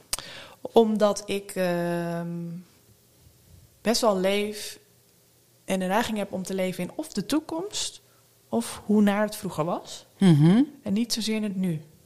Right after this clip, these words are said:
Speaker 2: Mhm.
Speaker 1: En omdat ik heel slecht voel, eh, mijn grenzen bijvoorbeeld aanvoel.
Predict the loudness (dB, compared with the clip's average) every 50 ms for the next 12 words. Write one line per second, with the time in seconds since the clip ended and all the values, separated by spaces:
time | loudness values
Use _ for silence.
0 | _ _ _ _ _ 4 4 4 6 6 4 4 4 2 -2 -10 _ _ _ _
1 | _ _ _ _ -4 -4 -2 -2 -2 -4 -4 -6 -6 -10 -14 -16 -20 -18 -6 0
2 | 2 2 2 2 0 -2 -4 -4 -4 -4 -4 -6 -8 -8 -8 -6 -4 -4 -2 -4
3 | -4 -6 -8 -10 -14 -18 -18 -18 _ _ _ 0 2 2 2 2 0 0 0 0
4 | 0 2 2 2 2 0 0 2 2 4 4 4 2 2 2 0 0 0 0 0
5 | -2 -4 -4 -4 -10 -18